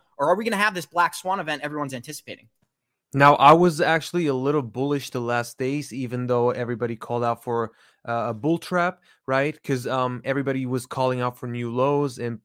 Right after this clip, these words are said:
Speaker 2: uh, price pump, momentum is there, perfect conditions. Um, however, you know, we weren't able to hold key levels. Even if we see a nice bounce right now,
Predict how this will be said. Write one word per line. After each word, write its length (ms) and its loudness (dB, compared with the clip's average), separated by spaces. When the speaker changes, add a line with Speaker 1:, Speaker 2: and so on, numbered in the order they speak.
Speaker 2:
uh, 200 -6
price 360 -4
pump, 480 -2
momentum 640 -4
is 180 -6
there, 320 0
perfect 380 -8
conditions. 640 -4
Um, 460 0
however, 680 0
you 100 -4
know, 160 0
we 240 -4
weren't 320 -2
able 300 -6
to 180 -6
hold 300 -4
key 260 -4
levels. 560 -4
Even 320 -4
if 220 -6
we 80 -8
see 280 -8
a 40 -2
nice 260 -4
bounce 420 0
right 220 -2
now, 320 -2